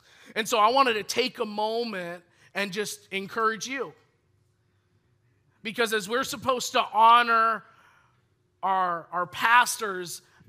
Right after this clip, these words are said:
I, I feel honored, I feel <laughs> encouraged.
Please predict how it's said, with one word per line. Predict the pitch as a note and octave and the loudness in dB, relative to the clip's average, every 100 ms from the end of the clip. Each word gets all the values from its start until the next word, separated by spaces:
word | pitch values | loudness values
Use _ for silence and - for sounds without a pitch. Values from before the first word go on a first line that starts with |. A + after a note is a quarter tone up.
| - _ | -20 _
I, | - A3 | -4 0
I | G3 A3+ | 4 4
feel | - B3+ A3 | 2 -4 -2
honored, | G3 G3 G#3 A#3 B3+ C4+ A#3 _ - | 4 6 6 4 0 -2 -14 _ 0
I | G3+ | 2
feel | G#3+ A#3 A3+ B3 | 2 -4 -6 -4
<laughs> | |
encouraged. | G#3 G3 - A3+ A3+ C4 D4 D4+ B3 - - | -4 -6 -4 0 4 4 2 -2 -8 -12 -14